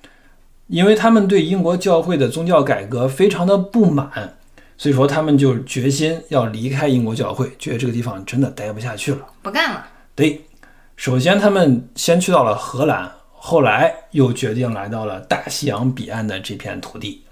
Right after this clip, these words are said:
Speaker 2: 也是路途非常的辗转崎岖。
Speaker 1: 是的，说到一六二零年，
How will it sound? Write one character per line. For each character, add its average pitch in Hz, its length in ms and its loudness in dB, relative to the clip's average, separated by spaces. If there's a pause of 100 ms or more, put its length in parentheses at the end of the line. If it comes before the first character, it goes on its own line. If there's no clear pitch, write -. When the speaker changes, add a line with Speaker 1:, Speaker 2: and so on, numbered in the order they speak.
(240)
Speaker 2:
也 185 260 -12
是 185 360 -6 (140)
路 226 120 0
途 185 280 -4
非 208 220 -8
常 175 200 -6
的 180 260 -2 (100)
辗 170 260 -4
转 - 280 -6 (140)
崎 180 240 -6
岖。 208 420 -4
Speaker 1:
是 - 240 -8
的， - 260 -6 (300)
说 117 300 -4
到 107 400 -2 (160)
一 156 260 -4
六 160 400 0
二 160 260 2
零 104 240 -4
年， 92 320 -4